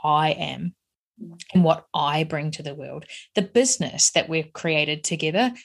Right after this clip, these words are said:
is the vehicle for what you bring to the world and what I bring to the world.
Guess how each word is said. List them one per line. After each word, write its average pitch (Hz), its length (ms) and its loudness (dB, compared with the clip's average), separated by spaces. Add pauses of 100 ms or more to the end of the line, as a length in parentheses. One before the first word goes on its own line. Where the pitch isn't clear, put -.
(160)
is 190 180 2
the 208 100 4
vehicle 185 960 2 (800)
for 185 160 4
what 170 260 2
you 160 280 0
bring 202 240 2
to 202 120 -2
the 196 100 0
world 196 380 0
and 165 120 -8
what 165 180 -4
I 151 160 -4
bring 131 240 -12
to 139 140 -18
the 139 100 -18
world. 131 300 -14